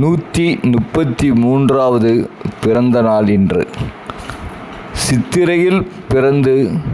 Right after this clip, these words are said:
சித்திரையில் மறைந்து, முத்திரை பதித்தவர் அவர். பதினோராவது வயதிலேயே தமிழ் கவிதை எழுதிய புலவர் அவர்.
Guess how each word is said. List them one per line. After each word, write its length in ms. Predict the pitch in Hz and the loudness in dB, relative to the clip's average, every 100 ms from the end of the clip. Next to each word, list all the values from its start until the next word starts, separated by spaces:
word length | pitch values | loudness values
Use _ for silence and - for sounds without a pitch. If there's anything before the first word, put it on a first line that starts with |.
| - | -4
சித்திரையில் 880 | - - 240 214 175 175 175 180 180 - | -2 0 0 0 0 2 2 2 0 -2
மறைந்து, 760 | - 117 120 139 139 123 117 - - - - - - | 0 2 2 2 2 2 2 -2 -10 -12 -14 -8 -4
முத்திரை 800 | - 131 135 - 208 202 185 - - | 0 0 0 -2 0 2 2 -2 -4
பதித்தவர் 680 | 120 143 123 139 127 127 - - | 0 0 -2 0 2 0 -2 -2
அவர். 280 | 82 87 - - - - - - - - - - - - - | -2 -2 -4 -18 -20 -18 -18 -18 -18 -16 -14 -14 -8 -8 -2
பதினோராவது 760 | 110 127 139 139 139 135 127 | 0 2 2 2 2 2 2
வயதிலேயே 760 | 117 127 139 139 139 147 156 - - - - | 2 2 2 2 2 0 0 -2 -2 -4 -4
தமிழ் 480 | 135 160 190 185 - | -2 0 0 -2 -2
கவிதை 460 | 139 156 160 156 | 0 2 2 2
எழுதிய 540 | 139 143 135 135 113 95 | 2 2 2 2 2 0
புலவர் 400 | - 123 147 147 | 0 0 2 2
அவர். 280 | 120 90 92 | 2 0 -2